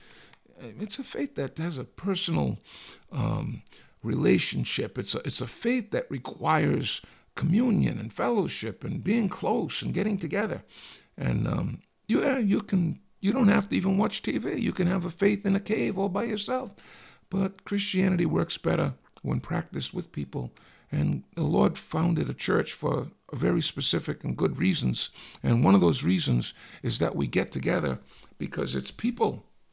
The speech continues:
<laughs> with all of the crazy ways that will,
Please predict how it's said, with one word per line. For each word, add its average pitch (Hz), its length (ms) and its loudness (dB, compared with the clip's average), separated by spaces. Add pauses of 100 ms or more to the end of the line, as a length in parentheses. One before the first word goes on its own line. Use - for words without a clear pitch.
<laughs> - 340 -12
with - 140 -4
all 127 300 2
of 113 160 -4
the - 120 -4
crazy 151 460 4
ways 104 460 2 (200)
that 120 280 2
will, 123 340 4